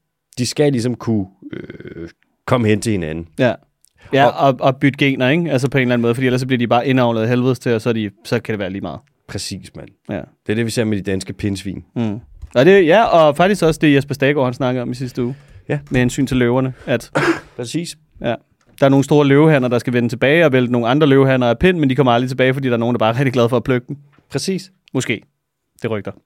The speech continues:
Speaker 1: Vi ved det ikke. Det er kry-,
Speaker 2: Mm.
Speaker 1: det er kryptisk hos Felix Rat.
Speaker 2: <laughs> Kan jeg vide, hvad det er?
Speaker 1: Og, øh, ja, og indavl er bare noget lort.
Speaker 2: Ja.
Speaker 1: Det er,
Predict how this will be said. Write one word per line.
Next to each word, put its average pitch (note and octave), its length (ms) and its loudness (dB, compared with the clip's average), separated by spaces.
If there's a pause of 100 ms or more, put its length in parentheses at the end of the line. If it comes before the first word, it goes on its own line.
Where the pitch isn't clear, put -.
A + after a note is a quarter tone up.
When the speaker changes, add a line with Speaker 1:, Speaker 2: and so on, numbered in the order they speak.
(120)
Speaker 1:
Vi F2+ 80 -4
ved G2+ 180 -2
det E3 100 -6
ikke. D#3+ 160 -10
Det - 80 2
er E3 40 2
kry-, D#3+ 40 0
Speaker 2:
Mm. C#3 220 -6
Speaker 1:
det - 60 0
er G2 40 0
kryptisk B2+ 440 -4
hos D3 140 -4
Felix D3+ 320 -2
Rat. D3 260 0
Speaker 2:
<laughs> - 0 -
Kan D#3 320 0
jeg B2 100 0
vide, C#3+ 140 0
hvad F3+ 100 2
det C3+ 80 4
er? B2 60 0 (460)
Speaker 1:
Og, G#2 520 4
øh, F#2 260 0
ja, B2+ 80 0 (280)
og A#2 140 -2 (340)
indavl D#3+ 340 6
er C3+ 40 4
bare C#3 200 2
noget D3 160 0
lort. F3+ 300 -4 (120)
Speaker 2:
Ja. A2+ 140 2 (480)
Speaker 1:
Det B2 200 4
er, A#2 220 6